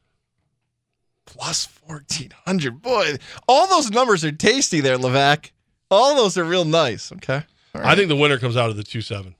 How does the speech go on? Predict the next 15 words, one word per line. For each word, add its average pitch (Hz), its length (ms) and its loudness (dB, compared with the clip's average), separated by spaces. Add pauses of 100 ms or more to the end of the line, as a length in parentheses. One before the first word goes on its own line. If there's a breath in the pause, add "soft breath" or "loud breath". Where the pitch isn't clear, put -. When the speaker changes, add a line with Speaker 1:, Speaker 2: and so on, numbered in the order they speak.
(680)
Speaker 2:
Pete 135 160 -2
Alonso 123 340 0
versus 107 600 -8 (160)
Julio 113 280 -2
Rodriguez. 98 540 -8 (760)
I 127 100 0
think 160 140 2
the 147 60 0
winner 151 180 2
comes 139 140 -4
out 151 120 2
of 127 80 -2
that. 98 160 -10
I 120 60 -8
do. 139 240 -2